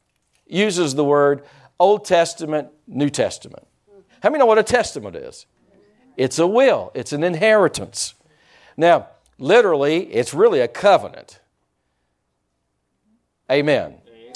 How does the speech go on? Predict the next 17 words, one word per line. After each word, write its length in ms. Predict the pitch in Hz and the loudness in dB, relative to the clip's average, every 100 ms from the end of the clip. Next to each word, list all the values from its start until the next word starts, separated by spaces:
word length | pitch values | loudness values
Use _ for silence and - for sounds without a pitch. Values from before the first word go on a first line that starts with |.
| - - - | -20 -20 -6
Testament's 440 | - 214 202 170 156 | 2 2 2 -4 0
fine. 480 | 185 180 131 151 - | 4 4 2 -2 -6
It's 180 | 143 - | -6 -2
just 240 | 170 147 | -2 -2
that 200 | 147 135 | -6 -6
we 140 | 151 180 | -2 0
don't 260 | 156 131 | 0 -2
use 200 | 147 175 | -4 -4
the 80 | 131 | -2
word 220 | 135 131 | 0 0
much, 260 | 127 135 - | 0 0 -2
and 100 | - | -4
so 140 | 147 | -2
we 80 | 139 | 0
don't 180 | 139 131 | 0 -2
understand 540 | 123 117 - 156 110 | -4 -6 -2 -2 -2
it. 160 | - | -8